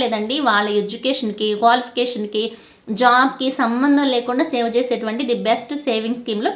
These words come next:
పీపీఎఫ్ ఒకటి అంటాను. ఇది నా సబ్స్క్రైబర్ అడిగారు.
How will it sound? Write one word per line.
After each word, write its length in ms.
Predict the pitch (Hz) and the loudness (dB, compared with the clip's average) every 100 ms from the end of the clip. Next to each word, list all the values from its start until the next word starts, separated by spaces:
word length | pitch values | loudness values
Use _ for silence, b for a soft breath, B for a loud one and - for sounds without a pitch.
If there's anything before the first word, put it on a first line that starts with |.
| 247 | -2
పీపీఎఫ్ 420 | 247 247 247 254 | -2 0 0 0
ఒకటి 260 | 226 202 262 240 | -2 -2 0 2
అంటాను. 360 | 202 196 202 494 - - _ _ _ _ _ - | 0 -2 0 -2 -4 -18 _ _ _ _ _ -4
ఇది 120 | 254 277 | 2 4
నా 60 | 240 233 | 4 2
సబ్స్క్రైబర్ 500 | 214 - 277 285 269 | -2 0 2 4 4
అడిగారు. 340 | 220 208 220 | 0 2 0